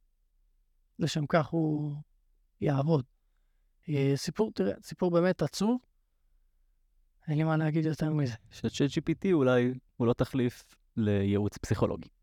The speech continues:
Speaker 1: לדוגמה, למרות שיש אנשים שכבר משתמשים בו לזה.
Speaker 2: איסור ראשון במדינה מערבית. איטליה חסמה את הצ'טבוט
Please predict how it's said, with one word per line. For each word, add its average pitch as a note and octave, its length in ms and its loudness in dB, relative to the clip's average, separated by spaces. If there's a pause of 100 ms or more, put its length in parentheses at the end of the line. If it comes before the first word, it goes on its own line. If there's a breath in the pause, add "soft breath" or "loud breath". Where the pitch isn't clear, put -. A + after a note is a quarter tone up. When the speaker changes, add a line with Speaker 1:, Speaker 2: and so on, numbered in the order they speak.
(460)
Speaker 1:
לדוגמה, E3 360 0 (540)
למרות D#3+ 260 2
שיש D#3+ 240 2
אנשים C3 280 -2
שכבר D#3+ 260 -10
משתמשים C3 480 -4
בו B2 80 -6
לזה. B2 180 -10 (840)
Speaker 2:
איסור G3 460 2
ראשון F3 480 2
במדינה A#2 440 2
מערבית. F#2+ 640 -4 (720)
איטליה F#2+ 600 2 (1000)
חסמה - 520 -2 (540)
את - 120 -4
הצ'טבוט C#3 560 0